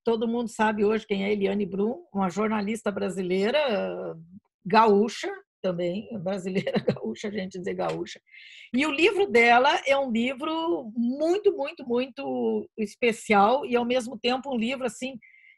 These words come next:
que tem muito dessa corporeidade. Essa palavra também é uma palavra que hoje a gente, a gente vê muito isso, né? É, Cristina, dá pra tirar do ar a, o slide pra eu ver as pessoas, que eu acho mais legal do que tá vendo o slide aqui.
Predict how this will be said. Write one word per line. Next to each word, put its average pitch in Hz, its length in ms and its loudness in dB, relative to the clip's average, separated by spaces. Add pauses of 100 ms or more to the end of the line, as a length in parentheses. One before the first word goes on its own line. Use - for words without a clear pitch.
(120)
que 254 120 -6
tem 339 340 0
muito 320 500 -4
dessa 277 440 2 (140)
corporeidade. 247 1400 2
Essa 190 160 -2
palavra 220 420 2
também 247 260 0
é 254 40 0
uma 247 140 -2
palavra 220 380 0
que 220 100 2
hoje 214 220 4
a 233 40 -2
gente, 240 520 -6
a 214 60 -2
gente 214 300 -2
vê 240 160 2
muito 226 380 -2
isso, 170 300 -8
né? 175 240 -6 (640)
É, 226 580 0 (460)
Cristina, 381 560 -2
dá 247 180 6
pra 415 160 -2
tirar 311 300 0
do 269 180 -4
ar 226 180 4
a, 208 380 2
o 214 140 2
slide 220 500 0
pra 226 120 -2
eu 202 160 2
ver 208 200 4
as 247 160 -4
pessoas, 208 440 -6
que - 80 -6
eu 202 80 -2
acho 202 220 -6
mais 208 140 -4
legal 196 300 -4
do 220 100 -14
que - 120 -20
tá 98 120 -8
vendo 196 260 -6
o 202 60 -6
slide 185 420 -10
aqui. 190 160 -20